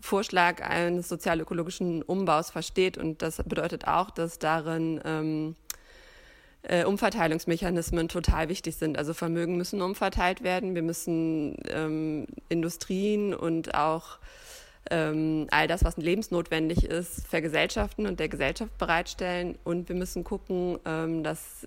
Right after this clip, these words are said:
also es natürlich, also insofern sozial gerecht umgestaltet wird, dass wir gucken, dass nicht ein Teil der Bevölkerung komplett ihre Arbeit verliert und ein anderer Teil, äh, so in stressigen Jobs weiterarbeitet, sondern dass wir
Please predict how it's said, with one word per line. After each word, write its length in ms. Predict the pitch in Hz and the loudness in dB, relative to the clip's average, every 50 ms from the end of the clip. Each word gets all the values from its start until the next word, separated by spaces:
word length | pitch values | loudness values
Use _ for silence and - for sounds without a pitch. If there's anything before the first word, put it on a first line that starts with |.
| - - | -10 -4
also 180 | - 160 151 147 | -4 -2 -2 -4
es 140 | 156 - - | -6 -6 -4
natürlich, 420 | 170 160 - 202 180 196 - - - - - | -4 -2 -2 -2 -2 -2 -4 -6 -10 -10 -4
also 260 | - 156 147 143 143 - | -2 -2 -2 -2 -4 -4
insofern 440 | - 160 160 156 170 185 202 190 160 | -2 -2 -2 -2 -2 -2 -2 -4 -4
sozial 260 | 165 - - 165 160 | -2 0 2 2 2
gerecht 300 | 160 160 160 180 220 - | 4 2 0 0 0 -2
umgestaltet 580 | - 190 180 196 - - 196 196 - 180 - - | -2 -2 -2 -4 -2 -2 -2 0 0 -2 -2 -2
wird, 160 | 175 - - | -2 -4 -4
dass 140 | 165 - - | -4 -4 -4
wir 80 | 165 | -4
gucken, 380 | - - 180 - - 180 175 175 - - - - - - - - - - - - _ | -4 -4 -6 -4 -2 -2 -2 -4 -6 -10 -20 -20 -20 -20 -20 -20 -20 -20 -20 -16 _
dass 280 | - 170 165 165 - - | 0 0 0 2 2 2
nicht 280 | 185 180 180 - - - | 2 2 2 2 2 4
ein 200 | 135 156 170 175 | 4 4 4 2
Teil 500 | - 180 175 175 175 175 180 175 165 - | 4 4 6 6 6 6 4 2 0 -2
der 240 | - - 170 165 | 0 2 2 2
Bevölkerung 560 | 156 147 190 - 190 170 - - 180 175 170 - | 2 0 0 0 0 0 0 2 0 2 2 0
komplett 320 | - - 170 185 170 - | -2 -2 0 0 0 2
ihre 160 | 165 160 147 | 2 4 6
Arbeit 280 | - - 165 190 202 196 | 6 6 6 4 2 2
verliert 320 | - 196 170 175 170 - | 0 0 2 2 2 2
und 140 | 123 175 202 | 0 0 0
ein 60 | - | 0
anderer 280 | - 143 160 165 165 160 | 0 0 2 2 0 0
Teil, 440 | - 208 175 160 156 160 156 156 - - - | 0 0 0 0 2 2 0 -2 -4 -8 -6
äh, 420 | - 156 156 156 151 147 - - - | -2 0 0 0 0 -2 -4 -6 -6
so 280 | 151 156 151 156 147 | -4 -2 -2 -2 -2
in 380 | - - 151 151 151 151 - - - _ - - | -2 -2 -2 -2 -2 -2 -4 -8 -12 _ -16 -12
stressigen 580 | 180 - - - 160 170 170 - 170 151 160 147 | -12 -10 -2 0 0 0 0 0 -2 -2 -2 0
Jobs 260 | - 156 151 - - | 0 0 -2 0 0
weiterarbeitet, 720 | - 143 - - - - 170 165 170 165 175 - 175 170 | 0 0 0 0 0 0 2 2 2 0 0 -2 -4 -6
sondern 380 | - 160 156 156 156 156 156 151 | -4 -2 -2 -2 0 0 0 -2
dass 260 | 151 151 - - - - | -2 -2 -4 -6 -6 -4
wir 400 | 170 156 151 151 151 151 151 156 | -2 0 0 0 0 -2 -4 -4